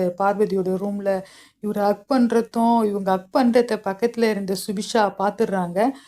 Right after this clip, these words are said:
அது வேற கம்ருதீன் வந்து மென்ஷன் பண்றாரு, சுபிஷா பார்த்துட்டாங்கன்னு.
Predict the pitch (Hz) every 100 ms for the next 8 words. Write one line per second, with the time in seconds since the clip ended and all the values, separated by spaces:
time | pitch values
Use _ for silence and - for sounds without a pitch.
0 | - _ 220 226 262 262 240 226 262 226
1 | 214 196 208 233 220 220 247 233 208 196
2 | 190 233 208 220 - 214 202 196 208 185
3 | 180 165 175